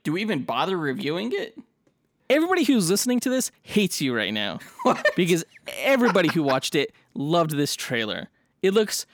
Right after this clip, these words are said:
Speaker 2: so amazing. It starts off
Speaker 1: Uh.
Speaker 2: with a nice callback to the first Iron Man movie, uh, where we see Tony Stark in the Middle East,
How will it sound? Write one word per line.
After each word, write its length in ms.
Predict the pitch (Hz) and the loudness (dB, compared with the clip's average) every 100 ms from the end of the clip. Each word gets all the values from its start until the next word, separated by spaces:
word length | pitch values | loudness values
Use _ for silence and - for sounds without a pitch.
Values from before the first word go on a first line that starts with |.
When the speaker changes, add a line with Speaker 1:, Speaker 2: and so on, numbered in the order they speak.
| _ | _
Speaker 2:
so 360 | - - 185 175 | -6 0 2 2
amazing. 500 | 151 131 117 87 - - | 2 0 0 -4 -8 -10
It 100 | - | -6
starts 300 | 156 220 220 | 0 0 2
off 260 | 190 175 - | 2 0 -2
Speaker 1:
Uh. 220 | 156 139 | -6 -2
Speaker 2:
with 140 | 151 160 | -2 0
a 60 | |
nice 280 | 151 151 170 | 0 0 -2
callback 420 | - 165 147 143 - | 0 0 2 0 0
to 100 | 139 | -4
the 100 | 131 | -4
first 320 | 156 147 - | 0 -2 0
Iron 260 | 131 139 139 | 0 0 0
Man 200 | 139 131 | 0 0
movie, 400 | 131 131 135 135 - - - - | 0 0 0 -2 -6 -20 -18 -4
uh, 220 | 123 123 | 0 2
where 180 | 135 135 | 2 0
we 120 | 131 | 0
see 280 | - 147 131 | 0 -2 -2
Tony 320 | - 139 139 | -2 -2 -2
Stark 460 | - 135 131 - - - | 0 0 0 -4 -18 -8
in 140 | - 156 | -2 2
the 80 | |
Middle 240 | 156 151 135 | 2 2 2
East, 320 | 135 - - | 0 -2 -6